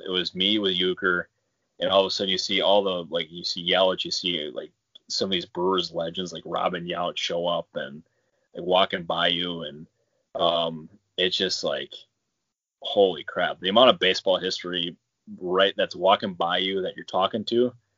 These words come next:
is just the definition of insane. Like, B-, Bob Uecker, um, one of the coolest dudes I've ever met in my life. Like, he is, he's got such a cool vibe to him, and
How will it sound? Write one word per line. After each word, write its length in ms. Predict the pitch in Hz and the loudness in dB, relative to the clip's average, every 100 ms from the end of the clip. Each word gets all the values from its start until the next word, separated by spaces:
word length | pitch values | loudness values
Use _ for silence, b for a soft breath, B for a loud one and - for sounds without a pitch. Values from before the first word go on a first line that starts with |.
| _ _ _ - | _ _ _ -6
is 160 | 92 87 | -4 0
just 400 | 95 - - - | 0 -2 -8 -8
the 100 | 92 | -2
definition 640 | 92 95 - 87 85 82 | 4 4 2 -4 -4 -8
of 100 | 78 | -12
insane. 420 | - - 71 71 | -10 -10 -8 -10
Like, 160 | 76 - _ - | -12 -14 _ -10
B-, 180 | - 127 | -10 0
Bob 300 | 107 113 120 | 6 6 6
Uecker, 440 | 101 - 113 117 _ _ _ _ _ _ _ | 2 2 0 0 _ _ _ _ _ _ _
um, 480 | 90 92 90 90 73 - _ _ _ _ _ _ _ _ _ _ _ _ | 2 4 4 0 -6 -18 _ _ _ _ _ _ _ _ _ _ _ _
one 240 | 98 101 107 | -2 2 2
of 40 | |
the 60 | 101 | 0
coolest 380 | - 110 95 - 113 | -4 -2 -2 -6 -6
dudes 240 | 98 87 | -4 -2
I've 60 | 87 | -2
ever 160 | 85 80 | -2 -4
met 160 | 82 | -8
in 60 | 73 | -6
my 60 | 76 | -4
life. 380 | 67 58 - - | -4 -4 -8 -8
Like, 140 | 85 | -2
he 180 | 98 98 | 2 2
is, 460 | 92 90 - - - _ _ _ _ - | 2 -2 -4 -6 -10 _ _ _ _ -10
he's 140 | 98 | 0
got 240 | 110 104 - | 6 6 6
such 220 | 107 - | 0 0
a 60 | |
cool 260 | 92 104 85 | -2 -2 -2
vibe 260 | 85 85 98 | -4 -4 -2
to 120 | 95 | -4
him, 180 | 92 87 - | -4 -8 -10
and 380 | 90 85 82 | -8 -8 -10